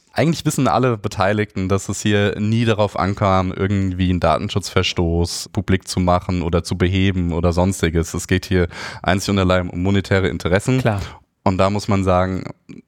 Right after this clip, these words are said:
Speaker 1: für das Unternehmen stellt sich dann die Frage, okay, gehen wir in den Prozess rein, bezahlen wir die Anwälte,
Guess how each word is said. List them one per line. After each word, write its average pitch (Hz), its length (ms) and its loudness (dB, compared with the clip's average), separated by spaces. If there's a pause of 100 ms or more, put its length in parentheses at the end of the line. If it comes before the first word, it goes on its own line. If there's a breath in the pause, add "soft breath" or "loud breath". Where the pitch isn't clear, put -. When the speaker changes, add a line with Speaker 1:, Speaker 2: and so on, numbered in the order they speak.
Speaker 1:
für - 160 0
das 101 140 0
Unternehmen 110 520 2
stellt 101 200 0
sich 98 80 -10
dann 101 140 0
die 95 60 0
Frage, 95 260 0
okay, 104 280 0
gehen 98 220 0
wir 95 60 0
in 95 40 2
den 92 140 0
Prozess - 380 -4
rein, 120 280 -2 (440 loud breath)
bezahlen 90 340 0
wir 90 60 0
die 87 160 0
Anwälte, 107 840 0